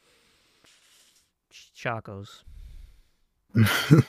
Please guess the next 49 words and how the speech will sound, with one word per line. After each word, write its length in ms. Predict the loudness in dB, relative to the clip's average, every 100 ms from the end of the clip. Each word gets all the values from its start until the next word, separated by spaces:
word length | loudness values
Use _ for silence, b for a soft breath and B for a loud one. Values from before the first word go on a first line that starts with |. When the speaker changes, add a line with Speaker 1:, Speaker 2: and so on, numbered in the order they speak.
| -4 -20 B B B B B 12
Speaker 2:
But, 160 | 12 12
um, 460 | 12 12 10 8 8
yeah, 180 | 10
no, 300 | 12 12 12 8
I, 120 | 6
I, 320 | 6 6 6 8 8
I, 160 | 8 6
I 60 | 4
still 540 | 10 12 12 10 6 -2
stand 360 | 4 6 8
by 180 | 8 8
that. 260 | 8 6 6 2
I 60 |
think, 380 | 4 6 6 6
I 80 | 12
don't 120 | 12
know, 160 | 12 12 6
I, 120 | 6 8 12 12
I 60 | 12
understand 360 | 12 12 12
what 120 | 12
you 80 | 12
mean 240 | 12 12 12
by, 100 | 12
like, 240 | 12 12
wanting 320 | 12 12 12
a 80 | 12
little 160 | 12 8
bit, 80 | 6 _ 8
but 160 | 12
I 80 | 12
do 320 | 12 12 12
think 380 | 12 10 10 12
it's 180 | 8 10
not 300 | 10 12 12
warranted 640 | 10 12 12 10 10 12
as 180 | 12 12
much 300 | 8 6 6
as 60 | 4
you 100 | 6
might 280 | 6 4 2
feel 760 | -8 -6 -4 2 8 12 12
like 500 | 10 8 2 -4 0
it 60 | 0
is. 240 | 0 0
Speaker 1:
Like, 280 | 6 6 6
like 180 | 6
Speaker 2:
I, 40 |
Speaker 1:
I 20 | 12